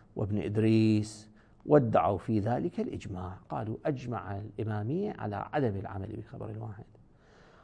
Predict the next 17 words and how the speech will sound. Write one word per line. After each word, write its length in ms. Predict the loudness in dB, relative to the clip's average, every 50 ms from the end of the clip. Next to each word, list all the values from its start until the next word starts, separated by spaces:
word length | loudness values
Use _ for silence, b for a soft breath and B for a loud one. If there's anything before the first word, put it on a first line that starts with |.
| b b 8
ولكن 500 | 10 10 10 8 6 2 0 0 0 0
هذا 380 | 2 2 2 2 2 2 0
القول 560 | 0 0 4 6 6 6 8 6 6 4 4 4
منقطع 600 | 2 0 0 0 2 2 2 4 2 2 2 4
الآخر، 640 | 2 4 4 4 4 4 4 4 2 0 0 0 -2 -8
يعني 280 | -10 -10 -8 -6 -2 2
ليس 280 | 4 4 4 2 0
هناك 400 | -2 0 0 0 2 0 0 -2
من 180 | -2 -2 -2 0
يقول 360 | -2 -2 -4 -4 -4 -2 0
به 260 | 0 0 2 0 0 0
فعلًا، 420 | -2 -4 -2 0 0 0 0 -2 -4 -10 -14 -20 -20 _ -20 -20 _ _ -20 -20 b b b b b b b b b b b b b -2
فإنه 520 | 0 2 4 4 4 4 4 4 6 6
لم 240 | 6 8 8 6 6
يعرف 580 | 6 4 4 4 4 2 2 2 0 -4 -6
موافق 640 | -4 2 4 6 6 6 6 4 2 -2 -2 -2 -4
لهم 500 | -2 2 4 6 6 6 6 4 2